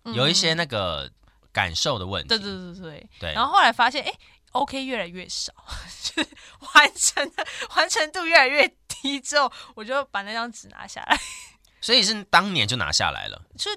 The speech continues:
Speaker 1: 这，这件事情大概持续了两三年。
Speaker 2: 那也不错吧？
Speaker 1: 还可以，还可以。
Speaker 2: 那你觉得无法让你继续这些事情的原因是什么？
Speaker 1: 就是世事变化太多，有时候就是计划赶不上变化。
Speaker 2: 嗯哼。
Speaker 1: 就可能我，好，我，我可能像去，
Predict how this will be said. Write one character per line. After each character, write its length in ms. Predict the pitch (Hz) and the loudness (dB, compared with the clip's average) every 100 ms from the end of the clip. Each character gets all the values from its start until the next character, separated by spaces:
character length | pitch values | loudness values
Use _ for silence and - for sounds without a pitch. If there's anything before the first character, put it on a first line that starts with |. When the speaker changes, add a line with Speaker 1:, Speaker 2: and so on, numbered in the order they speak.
| - | -8
Speaker 1:
这， 180 | - 370 | -10 -10
这 160 | 294 359 | -8 -8
件 140 | 370 | -8
事 100 | 349 | -6
情 80 | 254 | 0
大 80 | 254 | 2
概 100 | 233 | 2
持 200 | - 190 | -2 -8
续 100 | 202 | -10
了 60 | |
两 200 | 180 - | -10 -14
三 240 | - 170 185 | -14 -16 -16
年。 160 | 185 - - | -20 -20 -8
Speaker 2:
那 120 | 294 | -2
也 100 | 269 | -2
不 160 | - 214 | -2 -4
错 320 | - 240 202 | -6 -4 -2
吧？ 400 | 120 110 80 - | 0 0 -2 -6
Speaker 1:
还 160 | 190 240 | -10 -10
可 320 | - 240 196 | -10 -10 -10
以， 140 | 196 | -12
还 180 | 180 - | -14 -16
可 200 | - - - | -18 -20 -20
以。 120 | - - | -20 -4
Speaker 2:
那 100 | 226 | -2
你 100 | 208 | 0
觉 140 | - 113 | 0 2
得 300 | 123 110 - | 4 4 -2
无 200 | 120 147 | -10 -8
法 260 | - 117 87 | 0 2 2
让 240 | 110 131 | 2 0
你 140 | 92 73 | -2 -4
继 160 | 131 | -2
续 180 | 120 110 | -2 -4
这 140 | 117 | -4
些 160 | 104 95 | -2 0
事 160 | - 101 | -2 -2
情 160 | 85 | -8
的 80 | 82 | -10
原 200 | 85 76 | -8 -8
因 180 | 80 82 | -8 -8
是 100 | 82 | -8
什 100 | - | -8
么？ 80 | - - - - 214 | -10 -20 -20 -20 -20
Speaker 1:
就 140 | - 359 | -12 -10
是 100 | 359 | -6
世 360 | - - 277 | -4 -4 -6
事 240 | 214 247 220 | -8 -8 -8
变 280 | - 202 170 | -4 -4 -6
化 220 | 190 160 | -10 -10
太 220 | - 151 - | -14 -20 -20
多， 200 | - - | -20 -18
有 220 | 226 190 | -14 -12
时 60 | 226 | -12
候 60 | |
就 80 | 254 | -12
是 100 | 262 | -16
计 280 | - 240 202 | -14 -12 -6
划 160 | 202 | -6
赶 160 | 170 - | -6 -10
不 60 | 185 | -16
上 180 | - 185 | -18 _
变 160 | - - | -20 -20
化。 260 | - - - - | -20 -20 -16 -4
Speaker 2:
嗯 180 | 95 | -2
哼。 320 | 90 101 98 110 | 0 0 0 -2
Speaker 1:
就 120 | 392 | -4
可 80 | 247 | -6
能 120 | 180 | -8
我， 80 | 160 | -8
好， 300 | 196 208 196 | -2 0 0
我， 180 | 220 214 | -4 -8
我 80 | 254 | -6
可 120 | 240 | -8
能 160 | 185 | -10
像 320 | 190 247 185 165 _ - | -6 -6 -6 -12 _ -18
去， 300 | - 233 | -14 -14